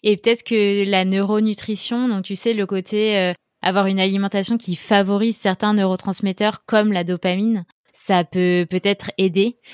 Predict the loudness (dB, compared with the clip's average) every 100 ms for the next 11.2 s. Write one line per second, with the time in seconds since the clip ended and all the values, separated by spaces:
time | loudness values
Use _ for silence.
0 | -8 -2 -2 2 2 2 0 0 -2 0
1 | 0 2 2 0 0 -2 -4 -4 -2 -4
2 | 0 2 4 2 0 0 0 -2 -2 0
3 | 2 2 0 0 -2 -4 -2 0 0 -2
4 | -2 0 2 2 2 2 -2 -2 -2 -2
5 | -4 -6 -2 -4 0 0 2 0 -2 -4
6 | -4 -2 -2 -2 -4 -4 -6 -2 0 0
7 | -2 -6 _ -2 2 2 0 0 2 2
8 | 2 0 -6 -8 -4 -2 0 -2 -2 0
9 | 0 2 2 2 0 0 -4 -4 -10 _
10 | _ -6 0 0 0 0 0 0 0 2
11 | 2 2